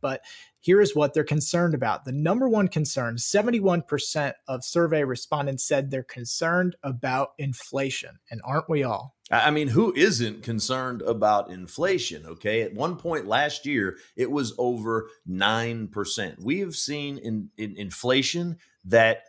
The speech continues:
Speaker 2: a lot of people alive actually haven't seen in their entire lifetime. It's the highest that we've ever seen in the last forty to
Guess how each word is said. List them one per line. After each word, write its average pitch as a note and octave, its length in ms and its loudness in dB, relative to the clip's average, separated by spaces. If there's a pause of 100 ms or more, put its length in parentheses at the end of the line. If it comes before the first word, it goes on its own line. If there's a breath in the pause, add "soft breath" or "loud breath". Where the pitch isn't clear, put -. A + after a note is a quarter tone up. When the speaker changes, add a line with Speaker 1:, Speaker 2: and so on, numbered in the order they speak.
(340)
Speaker 2:
a - 40 0
lot C#3+ 140 6
of A3 60 -2
people B2+ 380 6
alive G#2 520 6
actually A2 420 -2
haven't B2 380 2
seen C3 300 -4
in B2 100 -2
their A#2 180 0
entire A2+ 400 2
lifetime. G#2 580 -4
It's F2 160 -10
the G#2 100 0
highest C#3+ 400 -2
that A#2+ 140 -2
we've A#2 180 -2
ever A2+ 180 0
seen A#2 420 -8
in G#2+ 120 -8
the G2 100 -4
last G2+ 420 0
forty B2+ 320 -6
to F#2 80 -8